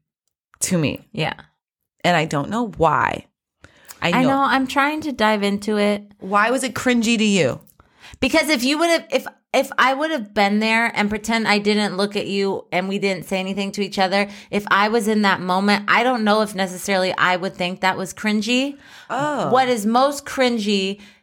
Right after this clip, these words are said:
Speaker 2: is that you think it's cringy, and then when I start thinking about it, and then I realize, yes, that is cringy.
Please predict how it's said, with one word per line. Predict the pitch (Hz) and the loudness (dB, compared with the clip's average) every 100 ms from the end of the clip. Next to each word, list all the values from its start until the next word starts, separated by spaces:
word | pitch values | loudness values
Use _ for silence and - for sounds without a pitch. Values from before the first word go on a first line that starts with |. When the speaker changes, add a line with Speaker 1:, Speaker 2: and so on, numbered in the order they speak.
| _ | _
Speaker 2:
is | - 208 | -2 0
that | 208 185 151 | 2 0 -2
you | 185 247 | -2 -2
think | 285 269 226 | 0 -2 -2
it's | 202 208 | -4 -6
cringy, | - 202 185 190 185 | -6 -6 -6 -6 -6
and | - 190 | -4 -4
then | 185 214 220 | 2 2 2
when | 202 | 0
I | - 185 | 2 2
start | 208 214 196 - | 2 0 -2 -2
thinking | 202 208 226 240 | -2 -2 0 0
about | 220 233 240 | 2 2 4
it, | 233 - | 0 0
and | 190 190 160 | -2 -2 -2
then | 185 185 | 0 0
I | 170 | -2
realize, | 170 180 180 165 156 156 | 0 0 0 0 -2 -2
yes, | 175 175 | -2 -2
that | 175 156 | -2 -4
is | 160 156 | -4 -8
cringy. | - - 208 185 151 139 | -10 -4 -4 -4 -10 -14